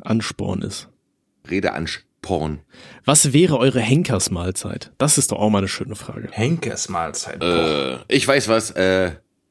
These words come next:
Speaker 2: Lammfleisch auf kroatische Art zubereitet. Also, äh, Lammfilet auf kroatische Art zubereitet mit viel roten Zwiebeln.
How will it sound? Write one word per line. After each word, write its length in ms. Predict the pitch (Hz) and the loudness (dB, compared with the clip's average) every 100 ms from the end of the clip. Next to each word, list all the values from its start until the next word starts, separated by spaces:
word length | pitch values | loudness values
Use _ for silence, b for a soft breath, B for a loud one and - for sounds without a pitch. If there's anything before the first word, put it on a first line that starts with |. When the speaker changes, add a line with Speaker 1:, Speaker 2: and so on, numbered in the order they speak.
| - | -4
Speaker 2:
Lammfleisch 920 | 78 90 151 - 139 147 170 - - - | 0 2 0 -2 0 0 0 -2 -8 -4
auf 200 | 95 - | -4 -4
kroatische 520 | 87 92 127 - 107 | 0 0 0 -2 -2
Art 120 | 110 | -2
zubereitet. 720 | - 110 95 110 113 131 - - _ | -4 -6 -2 -2 0 -4 -4 -14 _
Also, 280 | - 87 92 | -2 0 2
äh, 200 | 95 95 | 2 2
Lammfilet 760 | 92 92 139 156 123 113 143 - | 4 2 2 0 2 4 4 2
auf 140 | - | -2
kroatische 480 | - 80 113 - 123 | -2 0 0 0 -2
Art 140 | - - | -2 -2
zubereitet 480 | 120 104 110 101 101 | -4 0 0 -2 -8
mit 100 | - | -6
viel 180 | 127 | -2
roten 240 | 104 98 90 | 0 0 -4
Zwiebeln. 400 | - 82 71 | -8 -4 -6